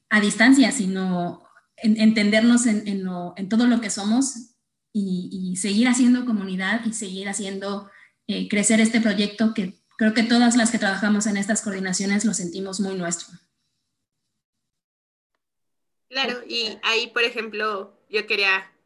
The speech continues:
Speaker 2: pues, contar como parte de la anécdota justo de el trabajo que hace Tali en mentorías, que fue vital en mi proceso para entrar al doctorado, porque entramos, yo entré al doctorado en medio de la pandemia,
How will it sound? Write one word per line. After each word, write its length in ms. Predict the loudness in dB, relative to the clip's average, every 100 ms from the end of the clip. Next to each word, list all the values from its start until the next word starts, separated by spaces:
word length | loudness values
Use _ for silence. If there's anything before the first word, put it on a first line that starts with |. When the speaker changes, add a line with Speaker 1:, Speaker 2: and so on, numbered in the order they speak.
| _ _ _ -8
Speaker 2:
pues, 240 | -6 -6
contar 400 | -4 -4 -2 -4
como 240 | -2 -4 0
parte 260 | -2 0
de 100 | -4
la 80 | -2
anécdota 380 | -4 -6 -4 -6
justo 300 | -6 -6 -4
de 400 | 0 -2 -4 -8
el 220 | -6 -6 -2
trabajo 480 | 0 0 0 -6
que 140 | -6 -4
hace 380 | -4 -8 -10 -8
Tali 400 | -6 -6 -6 -8
en 100 | -8
mentorías, 640 | -12 -12 -6 -6 -8 -18 _ _ _ _
que 300 | -2 0 0 0
fue 180 | -2
vital 440 | -2 -6 -2 0 2
en 140 | -2
mi 100 | -2
proceso 640 | -6 -8 -4 -6 -6 -8 -4
para 480 | -2 0 0 0
entrar 320 | -2 -4 -2 0
al 140 | 0
doctorado, 680 | -6 -8 -6 -4 -4 -6 -8
porque 680 | -8 -8 -4 -4 -4 -8 _ _ _ _ _ _ _ _ _ _
entramos, 640 | -4 -2 0 -2 -2 -4 -2
yo 100 | -2
entré 220 | -2 -4
al 80 | -4
doctorado 380 | -6 -2 -2
en 120 | -2 -2
medio 280 | -2 -2
de 80 | -2
la 120 | -6
pandemia, 440 | -6 -8 -6 -4